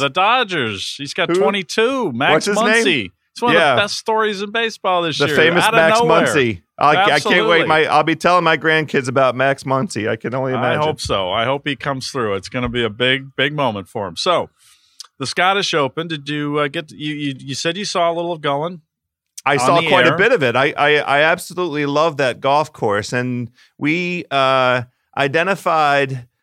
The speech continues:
Speaker 2: this particular attribute last week <laughs> on, on the Shaq House, which is the color of the golf
Speaker 1: <laughs>
Speaker 2: course on the T V screen,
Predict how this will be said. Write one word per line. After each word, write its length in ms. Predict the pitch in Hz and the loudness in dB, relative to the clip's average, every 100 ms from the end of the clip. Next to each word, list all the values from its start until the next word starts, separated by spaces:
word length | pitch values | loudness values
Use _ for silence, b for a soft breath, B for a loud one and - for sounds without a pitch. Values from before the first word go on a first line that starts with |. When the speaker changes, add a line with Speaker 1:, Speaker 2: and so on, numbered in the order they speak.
| _ - | _ -8
Speaker 2:
this 380 | 135 143 139 | -2 0 -2
particular 920 | - 139 - 170 - 151 143 135 123 - | -6 -8 -4 -4 -2 -2 2 2 0 -2
attribute 720 | 139 165 - 165 127 131 127 | 0 0 -2 -6 -4 -2 -2
last 320 | 135 139 139 - | 0 0 0 -2
week 400 | 160 156 - - 123 | -4 -4 -8 -12 -6
<laughs> 100 | - | -2
on, 240 | - 131 | 0 2
on 200 | 120 127 | 2 0
the 60 | 120 | 0
Shaq 300 | - 92 92 | -2 -2 0
House, 680 | 117 208 185 196 196 - - B B B B | 2 4 4 4 2 0 -6 B B B B
which 280 | 170 185 190 | 0 0 0
is 360 | 185 160 143 | 0 0 -2
the 160 | 151 175 - | 0 0 -2
color 840 | - - 226 202 147 156 196 175 - - | -6 -2 0 2 4 4 2 -2 -8 -2
of 420 | 196 - 320 139 | -2 0 -4 0
the 120 | 156 | 0
golf 460 | 143 180 208 202 - | 2 2 4 2 -2
Speaker 1:
<laughs> 80 | - | -2
Speaker 2:
course 380 | 143 156 - - - | 2 2 -2 -6 0
on 360 | 147 160 185 180 | 2 4 2 0
the 100 | 165 | -2
T 340 | - 185 175 | -2 -4 -2
V 280 | 165 277 269 | -2 -2 -2
screen, 800 | - - 127 127 139 165 285 | -4 -6 0 2 2 0 -2